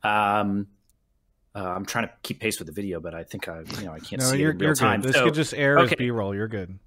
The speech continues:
Speaker 1: Yeah, yeah. Okay, that's fine then. So, um, so, you know, one of the things we've been trying to solve for, for the whole time is, is, you know, um, how do you have the end of season be the ultimate climactic point of the year,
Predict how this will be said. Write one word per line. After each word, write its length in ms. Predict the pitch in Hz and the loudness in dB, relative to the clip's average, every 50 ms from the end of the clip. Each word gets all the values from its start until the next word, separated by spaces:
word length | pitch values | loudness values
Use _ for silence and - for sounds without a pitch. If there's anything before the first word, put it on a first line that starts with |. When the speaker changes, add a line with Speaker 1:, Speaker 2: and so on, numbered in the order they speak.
| - - - - - | -20 -20 -18 -12 -4
Speaker 1:
Yeah, 260 | - 151 160 160 156 | 0 2 4 4 4
yeah. 200 | 156 147 139 131 | 4 4 4 4
Okay, 180 | 160 170 - 151 | 4 4 2 2
that's 200 | 123 135 139 - | 2 0 0 2
fine 200 | - 143 104 104 | 0 0 2 2
then. 200 | 131 135 123 120 | 2 2 2 2
So, 360 | - - 165 160 151 147 139 | 4 4 6 8 6 6 4
um, 760 | - 151 143 135 131 127 123 120 120 117 117 117 117 117 - _ - | 4 2 2 4 4 4 4 4 2 2 0 -2 -4 -6 -8 _ -8
so, 520 | - - 165 147 143 139 135 135 120 110 - _ | -2 2 4 4 4 4 2 0 -6 -14 -18 _
you 140 | - 147 143 | -6 -2 0
know, 200 | 135 120 113 117 117 - | 0 0 -2 -4 -8 -10
one 240 | - 127 147 170 185 | -4 0 2 2 2
of 60 | 185 | 2
the 80 | 151 135 | 0 -2
things 180 | 156 147 117 | -2 -2 -2
we've 80 | 135 120 | -2 -4
been 100 | 110 107 | -4 -4
trying 220 | - - 117 117 | -2 0 0 0
to 60 | 110 | -2
solve 280 | - - 123 104 104 - - | -2 -2 -2 -2 -2 -4 -6
for, 340 | 113 101 98 98 98 92 92 | -6 -6 -4 -4 -6 -6 -8
for 340 | - - 104 104 101 104 104 | -8 -6 -6 -6 -6 -8 -8
the 80 | 110 95 | -8 -4
whole 160 | 123 131 131 | -4 -4 -2
time 260 | - 113 95 92 90 | -2 -2 -2 -2 -4
is, 240 | 92 95 87 - - - - | -6 -6 -8 -8 -10 -10 -8
is, 460 | 107 98 95 92 95 92 - - - | -6 -6 -4 -4 -4 -4 -4 -4 -4
you 80 | 120 | -4
know, 320 | 101 90 85 85 85 92 - _ | -4 -4 -6 -6 -8 -8 -10 _
um, 360 | 110 101 92 90 87 90 90 90 - - - - - _ | -8 -6 -6 -6 -6 -8 -8 -10 -14 -20 -20 -20 -20 _
how 120 | - 127 143 | -2 -2 -2
do 80 | 160 | 0
you 140 | 160 143 127 | 0 -2 0
have 260 | 120 131 123 117 107 | 0 0 0 0 -2
the 160 | 104 104 98 - | -4 -8 -4 -2
end 160 | 135 151 135 | -2 0 0
of 80 | 120 | -2
season 400 | - - 110 92 82 - 92 92 | -2 -4 -6 -6 -8 -8 -10 -10
be 180 | 90 - 104 98 | -10 -10 -12 -10
the 160 | 90 95 104 | -8 -4 0
ultimate 520 | 120 135 135 135 131 127 123 117 - - - | 0 0 2 0 0 0 0 -2 -2 -6 -8
climactic 680 | - - 113 107 104 98 101 - - - 95 - - _ | -6 -6 -4 -4 -4 -4 -6 -6 -8 -10 -10 -10 -14 _
point 420 | - - 110 101 101 95 - - - | -8 -6 -6 -6 -6 -6 -8 -10 -8
of 220 | - 101 92 92 | -8 -8 -8 -8
the 100 | - 85 | -12 -14
year, 380 | 73 76 85 82 73 69 76 | -14 -14 -16 -16 -16 -16 -18